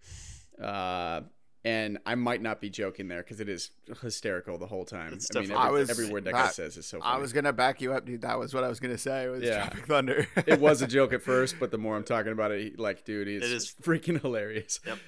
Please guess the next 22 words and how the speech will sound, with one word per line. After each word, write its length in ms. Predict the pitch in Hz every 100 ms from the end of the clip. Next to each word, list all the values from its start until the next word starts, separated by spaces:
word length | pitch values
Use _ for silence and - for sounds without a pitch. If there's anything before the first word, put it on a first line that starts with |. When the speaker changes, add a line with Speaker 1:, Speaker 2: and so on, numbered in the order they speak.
| -
Speaker 3:
It's 220 | - 214
very 520 | 113 107 101 123 123 120
funny. 400 | 113 113 120 -
What 140 | 135
Speaker 1:
He's 60 | 135
Speaker 3:
the 60 | 147
Speaker 1:
got 80 | 139
a 20 |
Speaker 3:
funniest 220 | 156 175
Speaker 1:
key 100 | 196
Speaker 3:
part 140 | 143 147
Speaker 1:
grip. 60 | 143
Speaker 3:
about 260 | 131 139
it 140 | 139 - - - - - -
Speaker 1:
<laughs> 340 | 208 196 - -
Punch 220 | 233 226
that 140 | 185
guy 100 | 170
in 120 | 143 127
the 60 |
face. 560 | - - 147 - - - - 175 -
Speaker 3:
<laughs> 800 | - - 202 - - 190 156